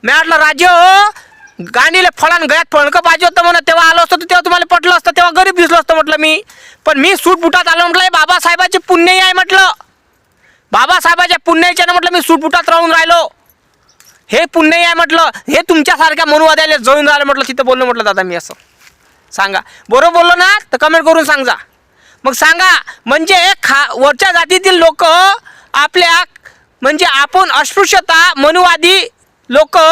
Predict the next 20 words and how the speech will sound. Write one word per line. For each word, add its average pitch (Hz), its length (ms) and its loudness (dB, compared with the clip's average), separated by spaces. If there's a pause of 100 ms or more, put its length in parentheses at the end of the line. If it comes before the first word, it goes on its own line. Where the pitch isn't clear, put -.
(480)
आपल्या 302 280 -2
अस्पृश्य-, 349 500 0
अस्पृश्यतेले 330 960 -2 (340)
लोक 262 300 0
म्हणते 349 460 0
का 349 360 0
जे 330 80 0
अस्पृश्य - 420 -2
लोक 311 220 0
आहे, 311 400 0 (600)
जे 302 100 0 (220)
वंचित 262 360 -2
बहुजन 311 400 0
आहे, 311 340 0 (320)
हे 311 200 2
लोक 320 240 2 (1300)
चांगले 359 300 2
राहिले 330 320 2
नाही 370 100 0
पाहिजे 349 400 0